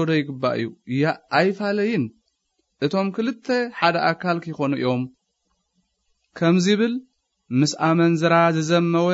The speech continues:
ምስኣ ሓደ ኣካል ከም ዝኸውን ዶ ኣይትፈልጡን ኢኹም? እቲ ምስ ጐይታ ሓደ ዝኸውን ግና ምስኡ ሓደ መንፈስ እዩ። ካብ ምንዝርና ህደሙ። ሰብ ዝገብሮ ኃጢኣት ኩሉ ካብ ሰብነቱ ወጻኢ እዩ ዝገብሮ። ዝምንዝር ግና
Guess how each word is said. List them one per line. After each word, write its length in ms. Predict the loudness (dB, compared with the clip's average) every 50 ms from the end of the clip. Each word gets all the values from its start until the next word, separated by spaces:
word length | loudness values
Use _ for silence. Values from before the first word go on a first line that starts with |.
| 0 0
ምስኣ 260 | -2 -2 -2 -2 -2 0
ሓደ 260 | 0 0 0 2 2 2
ኣካል 340 | 0 0 0 -2 -4 -4 -2
ከም 160 | -2 -4 -2
ዝኸውን 440 | -2 -2 -2 -2 -2 0 0 0 0
ዶ 100 | 0 0 0 0 0 0
ኣይትፈልጡን 540 | 0 -2 -2 -2 -4 -6 -6 -6 -4 -2 -2
ኢኹም? 240 | -2 -2 -4 -4 -4 -6 -8 -12 _ _ _ _ _ _ _ _ _ _ _ _ _ _ _ _
እቲ 100 | -6 -2 0
ምስ 160 | 0 0 0 0
ጐይታ 280 | 0 0 2 2 0 -2 -4
ሓደ 280 | -4 0 0 0 2 0
ዝኸውን 440 | 0 -2 -4 -4 -2 0 0 2 2 2
ግና 180 | 2 0 0 0 0 0
ምስኡ 280 | 0 -2 -2 -2 -2 -2 -2
ሓደ 280 | -2 -2 0 0 0 0 -2
መንፈስ 380 | -2 -2 -2 -2 -2 -2 -2 -2
እዩ። 120 | -4 -6 -6 -8 _ _ _ -2
ካብ 200 | 0 2 2 4
ምንዝርና 540 | 2 2 0 0 0 2 2 2 2 2 2
ህደሙ። 340 | 2 2 4 4 4 4 4 2 0 0 -4 _ _ _ _ _ _ _ _ _ -14
ሰብ 240 | -4 0 2 2 2
ዝገብሮ 380 | 0 -2 -2 0 0 0 0 -2
ኃጢኣት 480 | 0 0 -2 -2 0 0 0 0 0 -2 -4
ኩሉ 260 | -6 -4 -2 0 0 0 -2 -4 -6
ካብ 240 | -4 -2 -2 0 0
ሰብነቱ 520 | -2 -4 -4 -2 -2 -2 -2 -2 -4 -2 -2
ወጻኢ 360 | -2 -2 -2 -4 -4 -4 -4 -2
እዩ 140 | -2 -4 -4
ዝገብሮ። 380 | -4 -4 -4 -2 -2 -2 -2 -4 -6 -6 -10 _ _ _ _ _ _ -8
ዝምንዝር 500 | -4 0 0 2 0 0 0 -2 -2 -2
ግና 200 | -4 -4 -2 -2